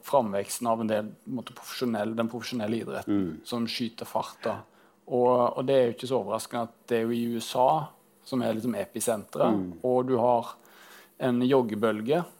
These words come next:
Speaker 2: Mm.
Speaker 1: eh, og du har også, eh, og det, dette handler jo om ting, sant?
Speaker 2: Ja.
Speaker 1: Ting du trenger, joggesko for eksempel, altså utstyr som gjør at det er en kommersiell interesse i å
Speaker 2: Mm.
Speaker 1: selge ting knyttet
Speaker 2: Mm.
Speaker 1: til disse her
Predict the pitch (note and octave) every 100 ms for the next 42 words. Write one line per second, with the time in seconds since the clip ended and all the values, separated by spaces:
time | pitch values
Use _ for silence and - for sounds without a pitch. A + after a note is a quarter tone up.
0 | - A#2+ A2 B2 A#2 C3 C2 C3+ - C3
1 | A#2+ - C#3 B2+ B2+ A#2+ A#2+ A2+ A2 A2+
2 | A#2+ A#2 A#2 - - - C#3+ B2 C#3 B2+
3 | D3 D#3 A#2 A2+ A#2+ A2 - D3+ F#3+ F3+
4 | F#3+ - - A#2+ A2 _ _ _ - C#3
5 | C#3+ C#3+ C3+ C#3+ C3 D#3+ F3+ - D#3 B2
6 | G2 D3+ E3+ D#3+ D3+ C#3+ - E3 D#3 C3+
7 | C#3 C#3 A#2 - C#3 C#3+ D#3 - - -
8 | _ - C#3 B2+ A2+ A2+ A#2+ B2 G#2+ G#2+
9 | A2 B2 A2+ A2 G#2 G#2+ G#2+ B2 G#2 -
10 | - G#2+ A2 G#2+ G#2 G#2+ F#2 A#2+ A#2 A#2
11 | - - G#2 G2+ - G#2+ G#2+ - A2+ G#2
12 | A2+ A2